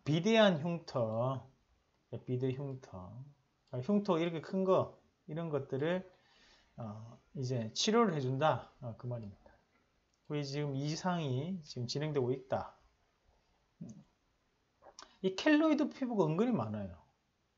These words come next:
어, 우리 와이프도 조금 있더라고. 목인가? 뭐 어디 좀 있어. 임상.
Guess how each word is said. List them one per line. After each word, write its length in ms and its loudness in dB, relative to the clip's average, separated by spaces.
어, 240 -10
우리 160 0
와이프도 320 2
조금 320 -4
있더라고. 360 -8
목인가? 800 -2
뭐 320 -12
어디 200 -14
좀 220 -16
있어. 140 -20
임상. 520 -10